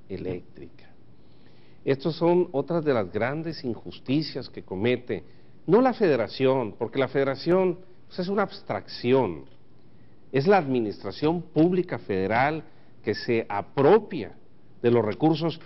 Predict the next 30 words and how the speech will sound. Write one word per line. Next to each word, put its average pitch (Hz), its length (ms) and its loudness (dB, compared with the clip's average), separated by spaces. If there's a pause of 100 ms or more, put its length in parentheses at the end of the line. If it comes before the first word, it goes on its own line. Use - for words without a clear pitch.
(140)
de 123 80 2
un 151 80 8
municipio 160 600 4
quebrado 131 600 2
como 123 200 -2
Mexicali, 117 560 -2
que 139 240 2
no 151 240 6
debería 156 400 2
estar 143 320 -6
quebrado, 117 640 2 (540)
puesto 104 320 -4
que 104 100 -8
genera 139 720 -4
todos 139 320 0
esos 139 220 -8
recursos 127 580 -6
para 104 220 -4
la, 87 180 -8 (420)
para 101 200 -2
la 98 100 -6
federación. 101 800 -4 (1080)
La 117 140 -2
federación, 160 720 4
la 123 140 -2
administración 120 500 0
pública 220 400 0
federal 131 800 2 (260)
se - 180 -2
apropia 143 920 2